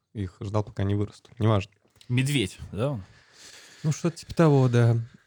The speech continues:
Speaker 1: И,
Speaker 2: Мгм.
Speaker 1: ну, он покупал в основном всякий крупняк, там, знаете, ф-, э, Facebook, там, скажем, ну, вот эти
Speaker 2: Голубые
Speaker 1: фанг-,
Speaker 2: фишки.
Speaker 1: фангман, да, голубые фишки. И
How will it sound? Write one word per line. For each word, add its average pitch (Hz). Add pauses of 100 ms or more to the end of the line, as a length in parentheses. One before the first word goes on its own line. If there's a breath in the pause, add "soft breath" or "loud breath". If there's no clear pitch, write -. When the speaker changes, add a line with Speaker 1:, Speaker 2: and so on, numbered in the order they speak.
(120)
Speaker 1:
И, 123
Speaker 2:
Мгм. -
Speaker 1:
ну, 208
он 208
покупал 147
в -
основном 127
всякий 113
крупняк, 185
там, 113
знаете, 110
ф-, -
э, 107 (100)
Facebook, 180
там, 143
скажем, 113
ну, 170
вот 139
эти 120
Speaker 2:
Голубые 143
Speaker 1:
фанг-, 117
Speaker 2:
фишки. -
Speaker 1:
фангман, 104
да, 107
голубые 117
фишки. - (1700)
И 135